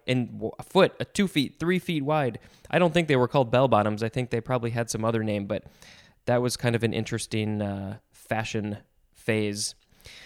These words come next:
Next, we have bellboy, one word, noun from eighteen fifty-seven. Synonym is bellhop. Next is bell buoy,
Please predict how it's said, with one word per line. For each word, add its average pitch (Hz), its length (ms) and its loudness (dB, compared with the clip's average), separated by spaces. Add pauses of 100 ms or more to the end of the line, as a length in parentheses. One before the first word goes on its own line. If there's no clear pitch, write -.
(180)
Next, 151 300 4
we 139 120 6
have 131 280 6 (160)
bellboy, 123 840 6 (140)
one 123 340 2
word, 120 320 4
noun 120 400 2
from 117 400 0
eighteen 143 420 0
fifty-seven. 135 800 0 (180)
Synonym 127 680 2
is 123 320 2 (120)
bellhop. 113 840 0 (680)
Next 135 480 2
is 131 380 4
bell 156 680 2
buoy, 117 840 6